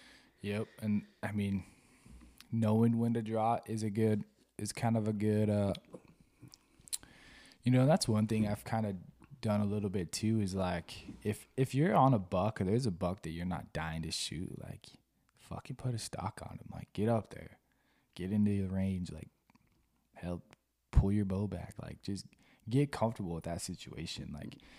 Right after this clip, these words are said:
is the deer you're gonna kill? No, but, I mean, he's there to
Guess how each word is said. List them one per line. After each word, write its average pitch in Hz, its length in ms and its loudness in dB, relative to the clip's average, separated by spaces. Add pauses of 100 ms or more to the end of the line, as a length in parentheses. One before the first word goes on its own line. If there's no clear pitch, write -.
(140)
is 113 140 2
the 110 100 4
deer 98 320 4
you're 101 80 4
gonna 95 180 2
kill? 82 400 -4
No, 87 500 -2
but, 69 200 -8 (260)
I 85 40 -4
mean, 87 160 -2
he's 82 360 -10
there 82 240 -2
to 76 160 -6